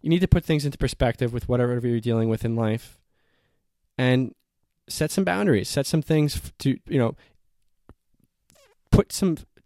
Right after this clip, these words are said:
blocks, some time into your life throughout the week of things that are gonna bring you joy. Uh,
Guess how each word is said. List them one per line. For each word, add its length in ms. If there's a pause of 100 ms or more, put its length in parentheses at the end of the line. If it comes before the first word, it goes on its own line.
(440)
blocks, 400
some 240
time 360
into 220
your 120
life 240
throughout 220
the 80
week 220
of 140
things 240
that 180
are 80
gonna 160
bring 240
you 80
joy. 440 (680)
Uh, 280